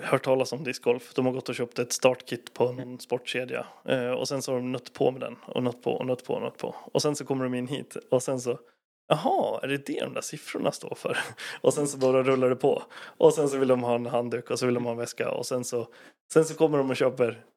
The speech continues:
disk på disk, för de märker att det är faktiskt skillnad på diskarna. Det säger de ju också, att om, om man är i, eh, en butik som inte är specialiserad på discgolf, det, det finns inte så mycket kunskap om diskarna.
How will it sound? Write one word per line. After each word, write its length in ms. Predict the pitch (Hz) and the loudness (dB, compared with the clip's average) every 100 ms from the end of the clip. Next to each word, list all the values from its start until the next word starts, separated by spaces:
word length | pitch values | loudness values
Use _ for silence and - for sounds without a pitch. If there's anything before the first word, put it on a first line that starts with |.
| _ 254 | _ -12
disk 420 | 135 156 156 - | 0 2 0 0
på 80 | 131 | 0
disk, 300 | 135 131 - | 0 -2 -2
för 100 | 127 | 0
de 120 | 127 | 2
märker 320 | 143 143 123 | 2 2 -4
att 180 | 127 - - | -6 -10 -12
det 160 | 214 143 | -2 0
är 140 | 151 | 2
faktiskt 320 | 139 120 - | 0 -6 -8
skillnad 360 | - 143 156 127 | -2 0 0 -2
på 60 | 135 | -6
diskarna. 380 | 175 - 135 - _ _ _ _ - | -6 -6 -6 -10 _ _ _ _ 2
Det 80 | 151 | 2
säger 200 | 160 151 | 4 2
de 100 | 127 | 2
ju 60 | |
också, 160 | 127 - | 0 0
att 220 | 135 - | -2 -4
om, 300 | 127 117 120 - | -2 0 0 2
om 100 | 123 | 4
man 160 | 123 | 4
är 160 | 120 117 | 2 0
i, 140 | 117 113 - _ - - - _ _ | -2 -6 -14 _ -20 -20 -20 _ _
eh, 320 | - 117 117 113 | 2 4 2 2
en 100 | 123 | 0
butik 380 | 120 123 120 | 0 -4 -6
som 200 | - 117 | -8 -8
inte 280 | 131 131 - | -6 -2 2
är 40 | 117 | 2
specialiserad 600 | - 120 123 123 151 165 | 0 -2 2 4 2 0
på 60 | |
discgolf, 420 | 123 - 135 131 - | -8 -4 -4 -4 -2
det, 320 | 143 131 131 | 2 2 0
det 160 | 131 | -4
finns 300 | 131 160 135 | -4 -4 -6
inte 140 | 127 127 | -8 -10
så 60 | |
mycket 200 | 127 131 | -10 -4
kunskap 460 | - 165 - 170 - | 0 0 0 -4 -2
om 100 | 127 | -4
diskarna. 340 | 135 - 131 | -4 -6 -8